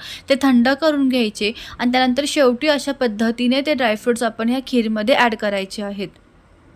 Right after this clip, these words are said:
तर तुम्ही इथे बघू शकता किती मस्त दाटसर अशी खीर तयार झालेली आहे. बिलकुल इथं आपण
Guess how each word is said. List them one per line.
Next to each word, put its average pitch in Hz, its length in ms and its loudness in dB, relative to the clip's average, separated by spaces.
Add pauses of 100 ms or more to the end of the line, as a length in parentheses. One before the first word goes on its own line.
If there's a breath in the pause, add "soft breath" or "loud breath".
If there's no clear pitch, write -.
(1400 loud breath)
तर 302 60 2
तुम्ही 294 220 2
इथे 302 100 0
बघू 269 280 0
शकता 277 320 -2
किती 247 220 -4
मस्त 254 540 0
दाटसर 254 600 2
अशी 254 320 0
खीर 247 280 2
तयार 220 220 2
झालेली 226 460 -2
आहे. 220 280 0
बिलकुल 233 420 -2
इथं 269 200 0
आपण 254 260 2